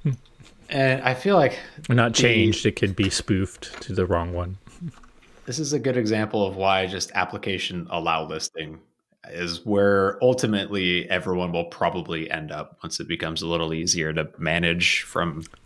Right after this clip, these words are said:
Speaker 1: It's just
Speaker 2: just an
Speaker 1: such a
Speaker 2: I T and
Speaker 1: pain in
Speaker 2: security
Speaker 1: the butt
Speaker 2: perspective.
Speaker 1: for this. Uh, yeah, I, I like whitelisting, but when you have certain roles at a company like support that has to try kind of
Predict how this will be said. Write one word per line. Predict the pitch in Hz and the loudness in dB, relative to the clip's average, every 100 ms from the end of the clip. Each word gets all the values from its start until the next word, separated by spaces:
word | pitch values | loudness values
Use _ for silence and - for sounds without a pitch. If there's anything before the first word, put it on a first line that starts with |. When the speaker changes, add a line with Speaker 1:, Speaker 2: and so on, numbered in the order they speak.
| _ | _
Speaker 1:
It's | - - | -8 2
just | 127 85 | 2 4
Speaker 2:
just | - | 4
an | |
Speaker 1:
such | 170 | 4
a | 135 | 4
Speaker 2:
I | |
T | 92 | 4
and | 87 | 4
Speaker 1:
pain | 123 123 | 4 6
in | 120 | 6
Speaker 2:
security | 113 | 6
Speaker 1:
the | |
butt | 101 113 110 | 4 4 2
Speaker 2:
perspective. | - | 0
Speaker 1:
for | 104 117 110 | 2 2 4
this. | 104 - 120 | 0 0 0
Uh, | |
yeah, | 110 104 104 98 104 - | 2 2 2 2 -2 -4
I, | 123 127 | 0 2
I | 120 143 | 4 6
like | 123 123 - | 6 4 4
whitelisting, | 123 123 123 127 - 135 139 120 | 4 4 2 0 0 -2 0 0
but | 104 104 117 | 0 -2 0
when | 110 107 | 0 0
you | |
have | 107 107 | 0 -2
certain | - 113 110 101 | 0 0 0 -2
roles | 92 101 110 | 0 0 0
at | 104 | -2
a | 104 | -2
company | - 101 101 107 | -2 -2 0 0
like | 95 85 92 | 2 0 -2
support | - 120 107 120 113 117 104 | -2 -4 -2 0 2 0 -4
that | 101 | -4
has | 104 104 - | -2 -2 -2
to | 113 | -8
try | - 98 101 | -4 -2 -2
kind | - 104 98 | -2 -2 0
of | 101 101 - | -2 -4 -10